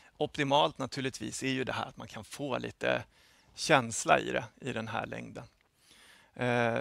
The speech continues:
vi har också, här ser vi ju sen hur man kan göra de här citaten som korta rubriker. Eh, exemplet här igen med diskmedel. Eh, då har man plockat ut en del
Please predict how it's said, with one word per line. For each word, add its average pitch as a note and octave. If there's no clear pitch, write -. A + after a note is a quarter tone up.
vi C3+
har E3+
också, E3+
här F3
ser C#3
vi C3
ju C3+
sen A#2+
hur B2+
man B2
kan C3
göra B2+
de C3
här B2+
citaten C#3
som C3
korta -
rubriker. D3
Eh, -
exemplet C#3
här B2+
igen B2+
med C#3+
diskmedel. C#3
Eh, B2+
då -
har C3
man B2
plockat C#3
ut B2
en C3
del B2+